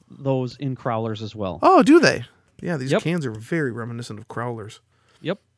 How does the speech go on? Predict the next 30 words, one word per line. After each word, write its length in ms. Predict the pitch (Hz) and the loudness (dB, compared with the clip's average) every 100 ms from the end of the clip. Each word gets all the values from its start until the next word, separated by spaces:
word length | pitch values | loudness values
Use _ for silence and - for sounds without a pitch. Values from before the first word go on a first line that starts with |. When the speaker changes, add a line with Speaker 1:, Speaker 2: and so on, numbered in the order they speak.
| _ _ _ - - | _ _ _ -8 0
Speaker 1:
Um, 540 | 156 160 156 151 - | 2 2 0 -6 -12
so 280 | - 180 156 139 | -4 -2 -2 -4
what 160 | 180 196 | -8 -6
we're 60 | |
talking 220 | 190 185 180 | -2 -2 -2
about 180 | 160 | -2
here 200 | 151 170 | -2 -2
is, 140 | 147 123 | -2 -2
is, 300 | 139 117 - | -4 -4 -8
is 120 | 127 | -10
here 160 | - 156 | -2 0
in 180 | 135 120 | 0 -2
Nashville, 360 | 139 135 - 120 | -2 -2 -2 -2
Tennessee. 480 | 131 117 127 123 - | -2 0 -2 -4 -2
Um, 220 | 113 110 | -2 0
there's 160 | 117 | 0
a 40 | 113 | 0
bar 300 | 120 123 131 | 2 2 2
that, 240 | 120 110 | 0 -2
uh, 80 | 107 | -6
Steve 480 | - - 160 170 139 | -6 0 2 2 -2
from 260 | - 139 120 | -4 0 0
Full 160 | 131 135 | 0 0
Throttle 240 | 131 120 | 0 -2
Speed 360 | 110 247 262 110 | -4 -4 0 0
actually 420 | 110 - 107 104 - _ | 0 -2 -6 -6 -14 _
told 160 | - 131 | -2 2
me 120 | 127 | 2
ab-, 100 | 117 - | -2 -6
about, 380 | 113 117 113 | -4 -2 -2